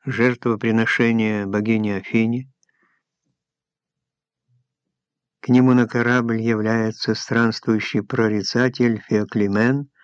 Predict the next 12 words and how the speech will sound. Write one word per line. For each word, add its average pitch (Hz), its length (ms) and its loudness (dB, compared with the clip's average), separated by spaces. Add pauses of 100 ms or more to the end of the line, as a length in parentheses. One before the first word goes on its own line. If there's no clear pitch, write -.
(1800)
которого 117 520 2
приглашает 107 760 -2
к - 60 -18
себе 101 380 -2
в 95 80 -6
дом 131 440 0
Телемах. 113 680 -4 (1200)
С - 120 -12
попутным 123 840 -4
ветром, 135 720 -4 (760)
посланным 123 540 2
Афиной 120 600 0